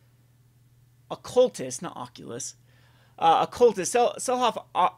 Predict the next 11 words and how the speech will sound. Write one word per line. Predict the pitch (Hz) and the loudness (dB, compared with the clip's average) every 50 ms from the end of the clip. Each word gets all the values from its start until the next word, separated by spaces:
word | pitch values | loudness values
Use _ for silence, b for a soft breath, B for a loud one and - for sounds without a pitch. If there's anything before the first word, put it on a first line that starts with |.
| _ - | _ -8
Occultist | - 170 - - 233 226 214 - 202 175 - - - - | -8 -8 -4 0 -2 -2 0 -2 -4 -4 -4 -8 -8 -6
is | 175 175 170 165 165 160 160 156 143 - - - - _ _ _ | -4 0 2 4 4 2 2 0 -6 -6 -8 -8 -10 _ _ _
really | - 165 202 233 247 233 | -16 -6 -4 0 0 0
good | 202 214 208 | 0 0 -2
for | - 156 | -2 -8
self-mill, | - - - 156 156 160 - - 143 131 131 139 160 196 202 - _ _ _ _ _ _ _ _ _ - _ _ _ - _ _ _ _ _ _ _ - _ _ _ _ - _ _ _ _ _ _ _ _ | -6 -4 -2 -2 -2 -2 -4 -6 -8 -8 -6 -6 -6 -8 -10 -12 _ _ _ _ _ _ _ _ _ -20 _ _ _ -20 _ _ _ _ _ _ _ -20 _ _ _ _ -20 _ _ _ _ _ _ _ _
which | 170 185 190 185 - - - | -6 -6 -4 -4 -4 -8 -2
our | - 185 180 | -2 -2 -2
deck | - 208 196 190 139 123 | 0 0 -2 -2 -2 -4
does | - 170 151 170 180 170 | -4 -2 0 0 0 -2
want. | 202 208 214 220 240 247 - | -4 -4 -2 -2 -2 -4 -6